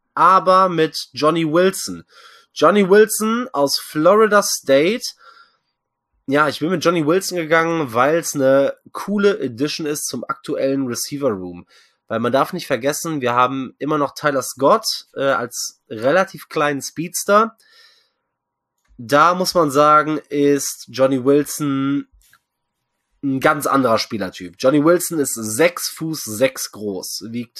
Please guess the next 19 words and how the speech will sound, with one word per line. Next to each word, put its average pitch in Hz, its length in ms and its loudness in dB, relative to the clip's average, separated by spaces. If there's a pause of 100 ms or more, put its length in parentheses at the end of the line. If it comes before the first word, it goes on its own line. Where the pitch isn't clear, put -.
zweihunderteinunddreißig 143 1400 -4
Pfund, 196 420 -4 (440)
also 143 380 2
ein 131 240 0
physisches 160 800 -6
Monster. 107 840 -4
Also 113 420 2 (240)
der 113 120 -4
Typ 160 200 -6
ist 117 240 -6
riesig, 208 640 0
der 120 120 -4
Typ 147 220 -8
ist 113 100 -6
schwer, 175 640 2 (260)
der 104 100 0
hat - 140 -8
Zehner 202 400 0
Hände, 185 540 0